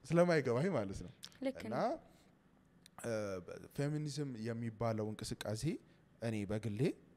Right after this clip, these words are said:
Speaker 1: ሴ-፣ የሴቶችን ጥቃት ከመከላከል አንጻር፣ ለሴቶች እኩል የሆነ እድል ከመፍጠር አንጻር ከሆነ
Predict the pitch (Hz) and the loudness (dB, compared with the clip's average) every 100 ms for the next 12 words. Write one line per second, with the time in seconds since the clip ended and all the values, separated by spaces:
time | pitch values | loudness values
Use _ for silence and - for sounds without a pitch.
0 | - - - - - - - _ - - | -20 -20 -20 -20 -20 -20 -20 _ -8 -2
1 | 123 120 135 139 131 147 - 120 127 - | 2 2 2 0 -2 -4 -4 -2 -2 -2
2 | 110 - 113 113 - 107 101 139 214 - | -4 -2 0 0 0 -2 -2 0 -2 -4
3 | - - - 101 117 135 - 214 - - | -20 -20 -10 -4 0 0 2 0 0 -10
4 | - - - - 139 - 165 156 120 113 | -12 -20 -12 -6 -6 0 2 2 0 0
5 | 117 120 110 107 117 - 107 - 113 117 | -2 -4 -6 -4 -6 -6 -8 -6 -6 -4
6 | 123 131 143 160 | -4 -6 -6 -4